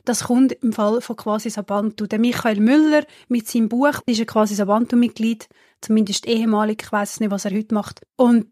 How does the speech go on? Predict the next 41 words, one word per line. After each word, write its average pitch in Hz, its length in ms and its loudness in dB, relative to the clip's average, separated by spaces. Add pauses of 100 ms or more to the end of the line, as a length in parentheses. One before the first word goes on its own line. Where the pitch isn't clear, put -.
es - 160 -4
gibt 277 320 0
die 233 80 2
Purity 254 420 0
Culture 220 400 -2
von 220 120 -2
Amerika, 262 640 0
aber 226 220 0
die 214 220 -2
wahre 254 260 4
Liebe 233 340 0
wartet, 220 560 -2 (140)
das 214 160 -4
ist 214 160 -2
eine - 40 -16
Kwasi 208 320 -4
Sabantu-Geschichte. 240 840 -2 (460)
Und 262 240 4
so 330 360 4
gibt's 220 240 -2
eben 214 240 0
doch 349 240 0
noch 320 140 2
ab 330 240 0
und 302 180 2
zu 302 80 0
so 311 60 4
ein 311 120 2
bisschen 277 380 0
Verbindungen, 208 680 -2 (240)
wo 233 120 2
eben 240 300 0
auch 214 100 -2
ganz 247 480 -2
normale 240 800 2
Freikirchen 240 460 -2
haben 190 300 -2
mit 214 140 -6
Kwasi 214 280 -2
Sabantu. 208 500 -4
Einfach - 300 -10